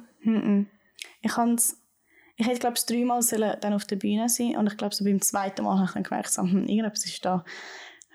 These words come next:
something fishy is going on. Das ist sicher nicht ein Zufall, dass jetzt, dass ich jetzt da nicht darf hingehen. Aber ich habe es mega gut gefunden und wo ich auch gemerkt habe, okay,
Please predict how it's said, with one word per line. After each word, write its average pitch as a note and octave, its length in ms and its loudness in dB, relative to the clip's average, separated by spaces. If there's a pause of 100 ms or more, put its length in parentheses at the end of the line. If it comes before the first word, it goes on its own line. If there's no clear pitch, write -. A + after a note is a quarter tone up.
(240)
something D4 460 2
fishy G#3+ 480 -2
is F#3+ 120 2
going F#3 420 4
on. D#3+ 300 2
Das A#3 140 2
ist A3+ 200 2
sicher A3 320 0
nicht F#3 380 0
ein G3+ 160 4
Zufall, F#3 840 2
dass F#3 260 0
jetzt, - 440 -2 (460)
dass - 160 0
ich F#3+ 60 0
jetzt F#3+ 300 -2
da F#3 140 2
nicht G3 320 -2
darf - 260 -6 (200)
hingehen. G3 260 4 (720)
Aber A3 120 2
ich A#3+ 60 0
habe C4+ 40 0
es B3+ 60 2
mega A#3+ 180 2
gut G#3 300 0
gefunden F#3+ 320 2
und F#3+ 180 2
wo F#3+ 60 2
ich F#3+ 160 0
auch F#3+ 100 -4
gemerkt F#3 360 -2
habe, F#3+ 180 2
okay, - 400 -4